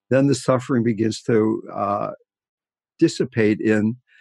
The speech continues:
the vast spaciousness that is the heart. So that this,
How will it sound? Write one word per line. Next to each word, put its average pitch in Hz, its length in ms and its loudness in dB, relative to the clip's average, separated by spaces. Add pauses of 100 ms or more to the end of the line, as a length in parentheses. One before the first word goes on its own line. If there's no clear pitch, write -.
(400)
the 120 80 0
vast 123 320 0
spaciousness 117 840 -4 (220)
that 110 200 0
is 107 200 -2
the 98 80 -4
heart. 131 340 -4
So - 200 -4
that 127 240 2 (1040)
this, 135 280 2